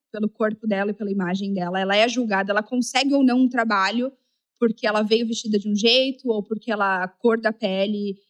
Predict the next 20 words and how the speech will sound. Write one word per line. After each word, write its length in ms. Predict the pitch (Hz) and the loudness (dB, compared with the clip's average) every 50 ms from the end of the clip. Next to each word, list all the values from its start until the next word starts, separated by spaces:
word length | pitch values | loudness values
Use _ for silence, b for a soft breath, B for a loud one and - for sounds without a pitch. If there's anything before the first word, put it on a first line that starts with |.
| b _ _ | b _ _
é 200 | 190 185 190 190 | 0 0 0 0
clara 380 | 185 _ - 180 190 196 190 185 | 0 _ -2 0 0 0 0 -4
ou 60 | 175 | -6
escura. 380 | 170 - - _ 185 180 180 | -8 -10 -14 _ -18 -10 -6
Então, 320 | 196 214 - 240 233 233 233 b b b b _ _ _ _ _ | -6 -2 0 2 2 0 0 b b b b _ _ _ _ _
tem 220 | - 277 294 311 | 2 4 6 6
muito 420 | 302 285 269 285 302 320 311 311 277 | 6 8 8 8 6 4 2 -2 -6
tudo 240 | 294 277 240 240 220 | -6 -6 -4 -2 -2
isso 260 | 214 220 214 - 233 | -2 -2 -4 -6 -10
sobre 240 | - 226 220 214 202 | -6 -4 -4 0 0
a 40 | |
mulher, 440 | 214 208 202 196 180 175 180 196 214 | 0 0 2 0 0 0 -2 -2 -4
que 140 | 220 - 220 | -4 -4 -6
o 40 | 196 | -6
corpo 420 | - - 220 208 208 214 - 226 | -4 -2 -2 -2 -2 -2 -4 -4
dela 280 | 214 208 202 202 208 208 | -2 0 0 0 2 6
nunca 440 | 226 233 277 302 302 294 - 220 196 | 8 8 8 8 6 2 0 -2 -2
é 280 | 196 196 190 165 156 _ | 0 -2 -2 -4 -6 _
dela, 380 | 202 202 190 180 180 170 170 170 | -2 0 0 0 0 -2 -6 -6
né? 220 | 175 180 190 214 | -4 -4 -4 -4